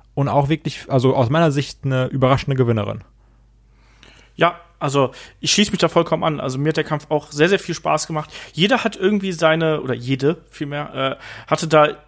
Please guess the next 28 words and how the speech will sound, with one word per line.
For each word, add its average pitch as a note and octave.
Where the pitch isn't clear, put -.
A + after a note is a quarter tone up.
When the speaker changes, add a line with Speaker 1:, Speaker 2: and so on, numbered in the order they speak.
Speaker 2:
den D3+
Moment D3+
gehabt, D#3+
dass D3
sie C#3+
irgendwie, C#3
äh, B2+
scheinen G#3+
konnte. A3+
Also D#3+
das D3+
war E3
wirklich, G#3
jede G#3+
konnte A3+
ihre F3+
Stärken E3
ausspielen. B2
Also C#3
egal, D#3
ob F3
jetzt, D#3+
du D#3+
hast C#3+
gerade C3+
Naomi G3
angesprochen, E3
Kai, D3+